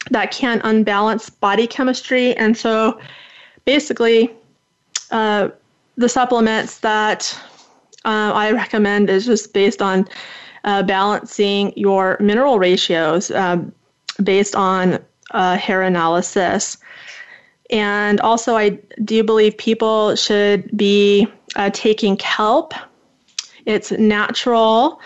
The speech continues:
It contains iodine and many minerals that our bodies need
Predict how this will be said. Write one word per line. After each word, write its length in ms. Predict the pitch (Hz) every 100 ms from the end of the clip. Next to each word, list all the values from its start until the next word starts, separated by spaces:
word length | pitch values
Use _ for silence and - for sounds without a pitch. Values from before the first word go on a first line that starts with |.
| - - -
It 160 | - 220
contains 580 | 240 226 - 214 202 -
iodine 800 | - 208 208 220 233 233 240 254 254
and 220 | 208 208
many 240 | 202 208
minerals 640 | 202 196 202 214 247 277 -
that 260 | 202 202
our 280 | - 196 202
bodies 500 | 190 196 196 202 202
need 500 | 208 214 214 214 220